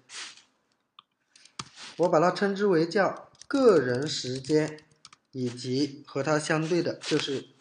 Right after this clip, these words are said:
工作时间。那这，这个就非常好理解了。工作时间就是指，比如说我上班的工作日，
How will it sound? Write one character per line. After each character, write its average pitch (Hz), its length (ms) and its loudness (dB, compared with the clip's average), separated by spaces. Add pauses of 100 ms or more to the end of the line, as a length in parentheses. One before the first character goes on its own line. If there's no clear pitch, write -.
工 196 320 -2
作 185 240 0
时 - 220 -10
间。 113 260 -12 (760)
那 247 160 4
这， 262 280 4 (140)
这 320 160 8
个 165 140 8
就 175 140 6
非 226 180 4
常 208 180 6
好 156 160 2
理 117 220 -2
解 135 200 0
了。 98 160 -6 (280)
工 277 240 8
作 269 200 8
时 165 220 4
间 185 280 4
就 220 120 2
是 196 200 2
指， 120 360 -4 (140)
比 143 100 0
如 147 120 4
说 165 180 4
我 123 200 0
上 165 240 4
班 165 100 2
的 160 100 2
工 185 180 0
作 196 180 4
日， 185 240 0